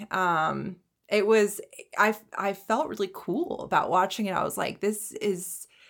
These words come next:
this is scary, it's upsetting, but it's funny in a really dark way." And, um, I was,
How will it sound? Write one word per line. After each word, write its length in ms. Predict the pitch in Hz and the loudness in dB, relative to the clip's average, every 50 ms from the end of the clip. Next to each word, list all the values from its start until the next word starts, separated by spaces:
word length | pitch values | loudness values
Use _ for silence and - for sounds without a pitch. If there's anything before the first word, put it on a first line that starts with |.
| - _ _ - | -20 _ _ -6
this 200 | 233 220 220 - | -6 -4 -2 -2
is 160 | 214 190 - | -4 -4 -4
scary, 640 | - - - - 190 170 175 196 214 220 226 220 208 | -6 -8 -6 -4 -4 -2 0 2 2 2 4 4 4
it's 160 | 196 196 - | 2 2 -2
upsetting, 1000 | 190 - - - - - 190 180 185 190 202 208 208 214 214 214 220 226 226 - _ - _ _ _ _ _ - | -6 -6 -6 -6 -4 -2 0 2 2 2 2 2 2 2 2 2 2 0 -2 -4 _ -20 _ _ _ _ _ 0
but 140 | - 196 185 | 2 4 4
it's 260 | 180 185 - - - | 4 2 0 -6 -10
funny 840 | - - - 208 202 208 214 240 254 254 262 262 262 277 285 - _ _ _ _ | -6 -2 0 2 4 4 4 4 4 2 2 2 0 0 -2 -6 _ _ _ _
in 120 | - 202 202 | 0 2 2
a 120 | 185 170 | 2 2
really 320 | 165 190 214 233 240 226 208 | 2 0 0 2 2 2 2
dark 440 | 175 214 196 190 202 220 214 - | 2 4 4 6 4 4 2 0
way." 720 | - 190 185 180 180 185 196 202 214 214 226 240 240 240 - _ - - - _ _ | -2 0 2 2 4 4 4 4 4 2 2 0 -2 -8 -12 _ -20 -20 -20 _ _
And, 680 | - 208 196 190 185 180 180 175 175 165 170 170 - - | -4 -2 0 2 2 2 2 2 0 0 -2 -4 -2 -2
um, 680 | - 180 175 170 160 165 160 160 165 160 - - - - | 0 0 2 2 2 0 0 0 -2 -4 -6 -8 -6 -4
I 560 | - 190 196 196 190 190 190 190 190 185 185 185 | -2 0 0 2 2 2 2 2 2 0 0 -2
was, 720 | - - 190 190 180 180 180 175 175 - - - - - | -2 -6 -6 -6 -4 -4 -6 -6 -8 -8 -10 -10 -12 -12